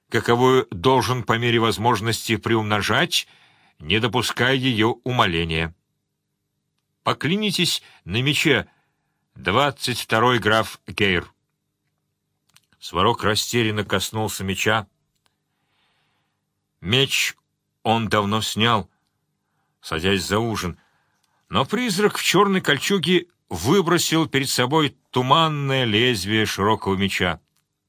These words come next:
Подойдя к нему сквозь двойную шеренгу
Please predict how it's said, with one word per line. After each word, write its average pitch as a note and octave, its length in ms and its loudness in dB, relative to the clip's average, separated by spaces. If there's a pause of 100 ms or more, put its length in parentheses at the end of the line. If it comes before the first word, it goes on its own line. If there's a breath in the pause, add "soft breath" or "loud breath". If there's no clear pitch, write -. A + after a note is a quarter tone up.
(1080)
Подойдя G#2 560 0
к - 100 -14
нему A2 420 -2 (920)
сквозь G#2 380 -2
двойную A#2+ 420 0
шеренгу A2+ 720 0